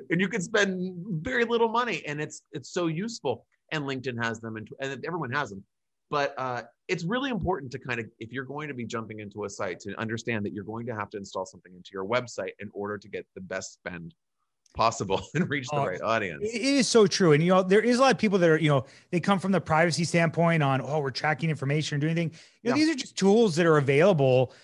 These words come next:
Speaker 1: Yeah.
Speaker 2: Um, you know, and one of the benefits of online advertising, meaning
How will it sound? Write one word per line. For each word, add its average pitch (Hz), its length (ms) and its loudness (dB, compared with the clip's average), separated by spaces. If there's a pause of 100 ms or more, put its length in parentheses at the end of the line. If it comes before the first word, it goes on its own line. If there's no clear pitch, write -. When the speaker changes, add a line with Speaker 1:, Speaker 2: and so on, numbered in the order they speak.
(140)
Speaker 1:
Yeah. 147 320 4
Speaker 2:
Um, 156 160 2
you 165 140 2
know, 170 100 6
and 180 140 6
one 185 120 6
of 208 60 2
the 190 80 4
benefits 170 560 2
of 147 400 4
online 143 400 4
advertising, 120 640 2
meaning 139 320 2